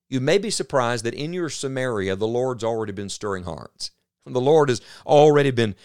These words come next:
paving the way, getting people ready for what he wants to do.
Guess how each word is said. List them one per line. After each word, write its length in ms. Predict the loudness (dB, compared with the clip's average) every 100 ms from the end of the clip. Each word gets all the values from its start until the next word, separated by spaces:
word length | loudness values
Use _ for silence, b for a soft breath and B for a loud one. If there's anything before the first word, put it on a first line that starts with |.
| B
paving 480 | -4 0 0 -2 -6
the 80 | -4
way, 580 | -2 -2 -2 -6 -10 -20 _ _ _ _ -6
getting 300 | -4 -2 -4
people 420 | -8 -10 -6 -4
ready 420 | -2 -2 -2 -2 -4
for 200 | -6 -4
what 160 | -4
he 100 | -4
wants 460 | -6 -6 -6 -8 -14
to 140 | -14
do. 520 | -6 -4 -4 -6 -12